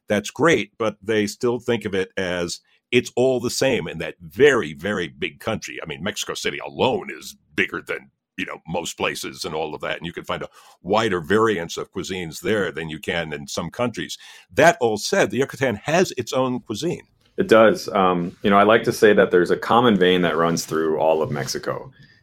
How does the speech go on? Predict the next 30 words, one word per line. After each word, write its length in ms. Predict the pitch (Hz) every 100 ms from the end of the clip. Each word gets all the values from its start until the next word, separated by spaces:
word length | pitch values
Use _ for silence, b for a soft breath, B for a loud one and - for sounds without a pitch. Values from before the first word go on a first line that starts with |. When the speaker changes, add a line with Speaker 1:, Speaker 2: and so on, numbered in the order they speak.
| b -
Speaker 2:
You 100 | 76
know, 100 | 76
there's 260 | 73 - -
the 280 | 98 - 90
chilies, 400 | - 87 82 76
the 80 | 76
beans, 340 | 85 82 78
the 100 | -
corns, 500 | - 87 80 76 73
you 60 | 80
know, 120 | 78
that 220 | 82 -
is 120 | -
prevalent 440 | - 117 123 107 82
in 140 | 85
most 260 | 82 87 87
of 80 | 71
the 60 |
cooking 340 | - 82 78 76
in 100 | 73
Mexican 400 | 71 - - 71
cuisine. 420 | 71 71 69 67 b b b b
But 220 | - 87 -
the 60 |
Yucatan 460 | 95 120 - 107 87
is 140 | 78
special 500 | - 87 - 78 73 -
because 260 | - - 80
it, 80 | 71 -
it, 220 | - -